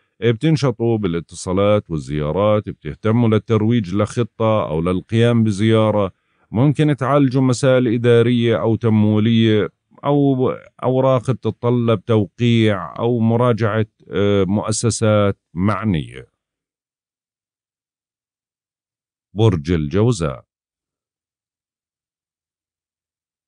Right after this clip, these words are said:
بالنسبة لمواليد برج الجوزاء، طبعًا القمر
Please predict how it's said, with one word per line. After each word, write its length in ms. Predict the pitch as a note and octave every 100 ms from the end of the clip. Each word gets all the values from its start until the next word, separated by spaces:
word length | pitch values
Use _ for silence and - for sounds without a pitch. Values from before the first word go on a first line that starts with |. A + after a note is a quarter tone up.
| _ _
بالنسبة 520 | - C#3 F3 G3+ D3 E3
لمواليد 480 | D#3 D3 C#3 C#3+
برج 280 | B2 C3+ A2
الجوزاء، 680 | B2+ A2 B2 A2+ A#2+ B2+ B2+
طبعًا 640 | A#2+ C3 A#2+ A2+ A#2+ A#2+ -
القمر 640 | G#2+ A2 A2+ A#2 A2+ A2